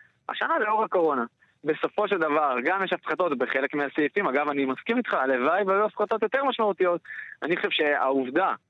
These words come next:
שבאופן כללי ההורים בישראל משלמים כחמישה מיליארד שקלים בשנה לבתי הספר, בתפיסת העולם הכלכלית שלי זה דבר מעוות. הלוא אנחנו בכלל לא אמורים להיות שם. מה שכן הצלחנו ליצור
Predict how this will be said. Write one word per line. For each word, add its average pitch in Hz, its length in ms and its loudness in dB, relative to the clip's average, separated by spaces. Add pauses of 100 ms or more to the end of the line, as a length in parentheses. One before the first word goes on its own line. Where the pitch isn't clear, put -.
(240)
שבאופן 160 400 0
כללי 175 400 2
ההורים 139 300 2
בישראל 147 420 2
משלמים 139 440 0
כחמישה 156 420 -2
מיליארד 165 720 2
שקלים 151 320 -2
בשנה 147 440 0 (440)
לבתי 156 320 2
הספר, 139 540 0 (160)
בתפיסת 165 500 -4
העולם 170 320 2
הכלכלית 156 460 0
שלי 131 200 2
זה 135 80 2
דבר 147 200 2
מעוות. 220 380 2 (400)
הלוא 147 200 2
אנחנו 156 160 -2
בכלל 175 240 0
לא 208 80 2
אמורים 202 240 2
להיות 214 240 2
שם. 156 140 -2 (480)
מה 180 140 0
שכן 185 300 0
הצלחנו 143 540 -2
ליצור 131 420 0